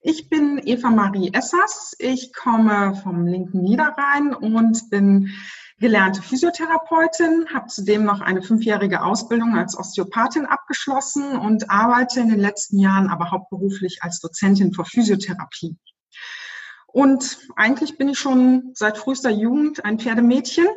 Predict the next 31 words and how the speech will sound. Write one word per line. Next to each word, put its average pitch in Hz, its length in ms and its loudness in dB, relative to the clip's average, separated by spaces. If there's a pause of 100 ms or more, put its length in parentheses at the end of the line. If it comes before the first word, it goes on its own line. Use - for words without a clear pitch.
pferdebegeistert. 214 1200 0
Und 254 340 4 (640)
in 247 760 4 (300)
den 226 120 2
letzten 240 500 2
Jahren 269 720 2 (480)
bin 247 180 2
ich, - 320 -6 (240)
ja, 202 340 2
über 254 180 2
mehrere 262 400 2
Zufälle 294 640 -4
mit 247 220 0
der 226 120 0
Arbeit 233 420 2
über 214 200 -2
positive 233 520 -4
Verstärkung 214 680 0
in 294 140 -10
Kontakt 330 480 -4
gekommen. 339 440 2 (840)
War 226 200 4
zuerst 220 340 -2
ein 226 60 4
bisschen 220 240 -2
skeptisch, 226 640 -2
hab 247 200 -2 (260)
dann 240 280 4
aber 208 280 2
doch 233 320 -6
wieder, 233 600 4